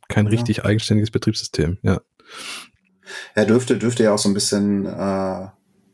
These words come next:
Speaker 2: dann mit dafür verantwortlich sein, dass man, äh, seine HomePods jetzt auch als
Speaker 1: Mhm.
Speaker 2: quasi Lautsprecher
Speaker 1: Für den
Speaker 2: für
Speaker 1: Fernseher,
Speaker 2: seinen
Speaker 1: ja.
Speaker 2: Fernseher benutzen kann.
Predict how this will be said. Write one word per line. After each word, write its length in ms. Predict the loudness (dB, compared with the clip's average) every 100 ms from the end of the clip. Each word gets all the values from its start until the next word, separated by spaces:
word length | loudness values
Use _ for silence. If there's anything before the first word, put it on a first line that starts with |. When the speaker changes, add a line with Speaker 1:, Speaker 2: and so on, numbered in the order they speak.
| -6
Speaker 2:
dann 200 | 0 2
mit 160 | 2 2
dafür 220 | -2 -2
verantwortlich 540 | 0 0 2 0 0
sein, 200 | 0 0
dass 160 | 0 -2
man, 360 | -2 0 0
äh, 580 | -2 -2 -2 -2 -2 -4
seine 300 | -2 0 2
HomePods 680 | 2 2 2 0 0 0 -2
jetzt 200 | -2 -2
auch 360 | 0 0 0
als 640 | -4 -2 -2 0 0 -2 -8 -4
Speaker 1:
Mhm. 140 | 0
Speaker 2:
quasi 380 | 2 2 0 0
Lautsprecher 800 | 2 2 2 0 -2 0 2 2
Speaker 1:
Für 220 | -2 -4
den 120 | -2 -2
Speaker 2:
für 60 |
Speaker 1:
Fernseher, 360 | -2 0 0 0
Speaker 2:
seinen 200 | -2 -2
Speaker 1:
ja. 60 | 0
Speaker 2:
Fernseher 420 | 2 2 2 2
benutzen 400 | 0 0 -4 -6
kann. 340 | -6 -4 -4